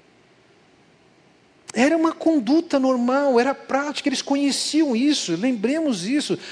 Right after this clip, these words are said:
A expectância de vida no primeiro século da era cristã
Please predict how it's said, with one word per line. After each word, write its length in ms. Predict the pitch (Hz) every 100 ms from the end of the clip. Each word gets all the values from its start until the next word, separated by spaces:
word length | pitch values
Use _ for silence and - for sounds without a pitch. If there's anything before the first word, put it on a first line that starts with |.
| - - - - -
A 80 |
expectância 720 | 214 - 269 - 277 320 - 277
de 140 | 220
vida 420 | 165 208 285 190
no 120 | 185
primeiro 360 | 196 214 269 294
século 640 | - - 247 262 - 185
da 80 | 185
era 140 | 190
cristã 680 | 180 170 - - 220 226 139